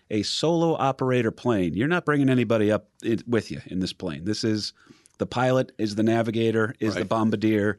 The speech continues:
Speaker 2: Right.
Speaker 1: is the mechanic.
Speaker 2: Great point, because the Curtiss Jenny, the,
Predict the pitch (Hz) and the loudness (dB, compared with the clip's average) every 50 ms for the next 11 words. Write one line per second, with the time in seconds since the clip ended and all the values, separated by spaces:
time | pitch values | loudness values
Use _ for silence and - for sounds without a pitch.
0 | _ _ - 117 104 95 - 110 113 98 101 107 110 107 107 101 - - 123 117 | _ _ -2 -2 0 0 0 0 0 0 0 0 0 0 0 -2 -2 -2 0 0
1 | 110 110 107 110 113 107 117 120 113 110 - - 120 110 101 - 104 92 - - | 0 0 -2 -2 -2 0 2 2 2 2 0 0 0 0 0 0 -2 -2 0 0
2 | 113 98 - - - - - 107 92 104 101 98 87 - 151 - - 131 123 117 | 0 0 0 -4 -8 -10 -10 -4 0 0 0 0 -2 -6 -10 -6 -2 0 2 2
3 | 110 101 82 85 87 104 113 127 139 113 95 92 95 92 92 92 | 2 0 -2 -2 0 0 2 2 2 2 2 2 2 2 0 0